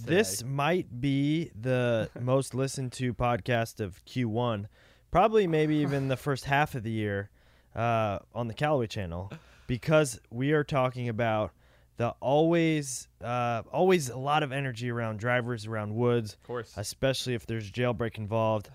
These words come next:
Speaker 1: <laughs>
Speaker 2: We're talking Rogue Woods today.
Speaker 1: Yeah, and especially coming off of, uh, you know,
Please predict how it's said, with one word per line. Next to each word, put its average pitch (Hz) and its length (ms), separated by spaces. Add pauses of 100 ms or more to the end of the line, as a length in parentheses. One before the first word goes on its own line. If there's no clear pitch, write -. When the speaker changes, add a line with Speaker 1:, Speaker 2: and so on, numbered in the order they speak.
(100)
Speaker 1:
<laughs> - 180
Speaker 2:
We're 107 80
talking 117 400
Rogue 120 680
Woods 110 440
today. 104 500
Speaker 1:
Yeah, 156 340
and 160 140
especially 180 480
coming 175 340
off 165 220
of, 147 240
uh, 135 360 (300)
you 143 120
know, 127 320